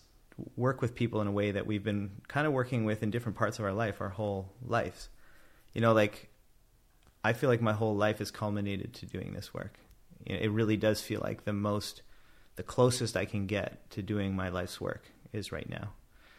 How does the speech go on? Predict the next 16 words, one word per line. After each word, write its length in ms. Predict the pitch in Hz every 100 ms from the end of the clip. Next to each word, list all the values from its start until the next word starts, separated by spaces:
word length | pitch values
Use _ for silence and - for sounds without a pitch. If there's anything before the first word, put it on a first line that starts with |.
| - - -
Um, 500 | 104 98 92 - - - - _
and 120 | 117
it's 140 | 113 -
really 200 | 120 110
interesting 300 | 110 - 104
'cause 140 | 98
the 80 | 95
forces 480 | - 117 113 117 101
of 240 | 98 95
business 400 | - 110 110 107 107
and 80 |
all 60 | 98
these 160 | 95 -
things 240 | 98 98
are 160 | - 104
always 300 | 98 101 95